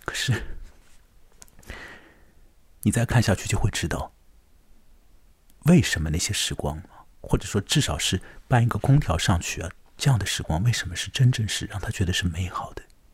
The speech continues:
原因是在这个空调搬上去以后，他进了公寓之后，他发现呢，呃，他的这个电话上面有一条他的前夫的留言。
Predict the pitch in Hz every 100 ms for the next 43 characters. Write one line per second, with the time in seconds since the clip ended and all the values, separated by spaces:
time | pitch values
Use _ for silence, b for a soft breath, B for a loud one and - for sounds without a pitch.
0 | - - - 120 107 110 - 104 101 -
1 | _ - b b b b b - - -
2 | - _ _ - _ - - - - -
3 | - - 107 117 110 107 113 110 107 -
4 | 78 - 104 - - 107 98 - 107 95
5 | - 98 - - - - 107 - 87 87
6 | - - _ _ - - - - - -
7 | - - - - - - - - - _
8 | _ _ - - - 104 92 - - -
9 | - 123 - 110 - 113 87 95 - -
10 | - - - - - 101 87 104 - 78
11 | 80 - - 82 80 - 87 95 - 110
12 | 92 - - 87 101 - -